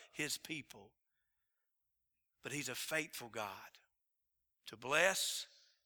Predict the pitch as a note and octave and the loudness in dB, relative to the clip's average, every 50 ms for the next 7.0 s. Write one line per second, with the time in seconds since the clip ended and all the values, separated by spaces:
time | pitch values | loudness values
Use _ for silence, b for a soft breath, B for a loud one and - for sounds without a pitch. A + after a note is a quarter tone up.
0 | _ _ - B2 B2+ B2 - B2+ A2 G#2+ A2 G2+ F#2+ F#2+ F#2+ F#2+ - - - - | _ _ -6 -6 -4 -4 -6 -6 -6 -6 -6 -6 -8 -10 -14 -12 -10 -8 -8 -8
1 | - - - _ _ _ _ _ _ _ _ _ _ _ _ _ _ _ - C#3 | -12 -16 -20 _ _ _ _ _ _ _ _ _ _ _ _ _ _ _ 2 6
2 | C#3+ D#3+ E3+ - - E3+ D#3 E3 F3 F3+ F#3+ G3+ G#3+ F#3+ - - - - _ _ | 8 10 10 8 6 4 8 10 12 12 12 10 6 2 -6 -16 -20 -20 _ _
3 | _ _ _ _ _ _ _ _ _ - C3+ C3+ C#3 B2 - D3+ D3 C3 A#2+ A2 | _ _ _ _ _ _ _ _ _ -2 2 4 4 4 4 2 0 -2 -2 -2
4 | - - - D3+ D#3 E3+ D#3+ - - - D3 B2+ C#3+ D#3+ C#3+ - - D3 C#3 C#3+ | -4 -2 0 2 2 2 2 0 -4 -6 -6 -6 -6 -8 -8 -4 -2 -2 -2 0
5 | C3+ - - B2 A2+ G2+ G#2 G#2 G2+ - - - _ _ _ _ _ _ _ _ | -2 -4 -4 -6 -8 -10 -10 -10 -10 -10 -10 -10 _ _ _ _ _ _ _ _
6 | _ _ _ _ - A#2 B2+ C#3+ E3 F#3 F#3 D3+ D3+ B2+ B2 B2 A#2 A#2 A2+ | _ _ _ _ -6 0 6 8 8 8 8 6 4 2 2 0 -2 -2 -4